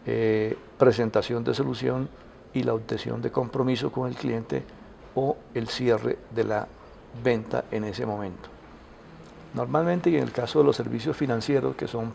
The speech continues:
productos un poco complejos, que no son productos de consumo masivo, que no son productos de consumo inmediato,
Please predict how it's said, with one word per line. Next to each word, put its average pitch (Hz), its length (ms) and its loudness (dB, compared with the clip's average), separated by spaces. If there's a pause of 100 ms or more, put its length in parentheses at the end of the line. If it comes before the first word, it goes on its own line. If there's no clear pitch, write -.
productos 131 580 0 (560)
un 123 80 -2
poco 135 320 -2
complejos, 120 720 0 (720)
que 127 80 -4
no 123 120 -4
son 127 180 -2
productos 135 440 4
de 127 60 2
consumo 139 640 0 (560)
masivo, 127 680 2
que 113 80 -6
no 113 120 -4
son 123 200 -4
productos 127 480 0
de 127 80 -2
consumo 151 520 -2
inmediato, 127 600 0